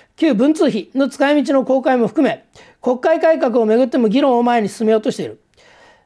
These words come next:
別の自民党幹部は、えー、こうも語る。「維新は自民にもいい顔し、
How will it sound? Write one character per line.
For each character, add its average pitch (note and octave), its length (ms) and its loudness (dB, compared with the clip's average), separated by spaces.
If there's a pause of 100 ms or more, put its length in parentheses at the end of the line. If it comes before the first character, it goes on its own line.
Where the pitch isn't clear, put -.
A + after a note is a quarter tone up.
(160)
別 A3+ 280 -2
の E4+ 60 2
自 C#4+ 140 0
民 C#4+ 200 0
党 C#4 160 0
幹 B3 220 -2
部 A#3+ 60 2
は、 C4 260 0
え - 20 -4
ー、 A3+ 260 2
こ D#4 160 0
う C4 60 0
も C4 80 0
語 B3 100 -2
る。 B2+ 240 -6 (540)
「維 D4+ 80 0
新 D4+ 280 2
は A#3 220 2
自 A3 200 0
民 E4+ 260 4
に D4+ 80 4
も C#4+ 100 2
い C4+ 120 2
い - 20 -4
顔 F#3 200 -2
し、 D#3+ 300 -12